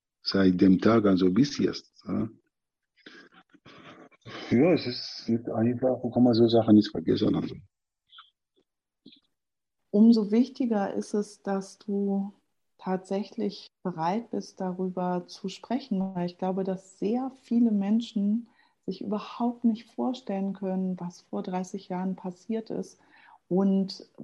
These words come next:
Speaker 2: welche große Ungerechtigkeit ihr erlebt habt.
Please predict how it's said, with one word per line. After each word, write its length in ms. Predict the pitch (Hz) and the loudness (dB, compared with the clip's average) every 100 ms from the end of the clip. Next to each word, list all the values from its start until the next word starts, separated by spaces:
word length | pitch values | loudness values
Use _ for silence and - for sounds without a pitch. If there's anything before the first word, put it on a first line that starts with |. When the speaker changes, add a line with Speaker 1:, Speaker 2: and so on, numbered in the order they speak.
| - | -8
Speaker 2:
welche 520 | 180 185 190 220 190 180 | -4 -2 -4 -6 -6 -8
große 520 | - 185 214 247 247 | -6 -2 0 0 -4
Ungerechtigkeit 1500 | - 220 269 285 233 175 175 - 175 - - 165 165 175 - | -4 4 4 4 2 -2 -4 -10 -18 -18 -10 -6 -6 -8 -12
ihr 500 | - 180 175 175 175 | -8 -4 -2 -2 -4
erlebt 540 | - 170 180 202 _ - | -6 -4 -4 -4 _ -12
habt. 380 | 165 - _ | -12 -14 _